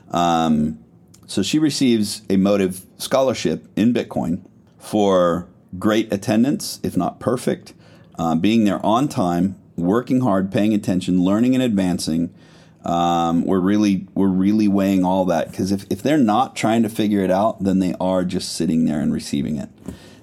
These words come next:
they get enough in that scholarship that they pay their teacher. Motive doesn't pay the teacher. I mean, it all comes through us, but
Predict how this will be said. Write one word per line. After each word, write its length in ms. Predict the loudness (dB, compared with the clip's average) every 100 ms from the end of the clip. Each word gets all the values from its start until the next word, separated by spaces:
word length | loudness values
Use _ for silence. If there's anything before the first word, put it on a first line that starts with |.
| -2
they 100 | 2
get 140 | 2
enough 280 | 2 2 2
in 60 |
that 220 | 0 0 -2
scholarship 580 | 0 2 2 0 -4
that 140 | -4 -2
they 120 | -2
pay 320 | -2 -2 0
their 180 | 2 0
teacher. 520 | 0 -2 -2 -4 -8 -12 -20 -20 -20 -20 -20 -2
Motive 480 | 2 4 4 2 0
doesn't 320 | 0 0 -4
pay 200 | -4 -4
the 100 | -4
teacher. 460 | -6 -8 -6 -8 -2
I 40 |
mean, 140 | -2
it 120 | 0 2
all 160 | 0
comes 360 | 0 -2 -2 -2
through 280 | 0 2 2
us, 240 | -2 -6
but 440 | 0 0 0 -4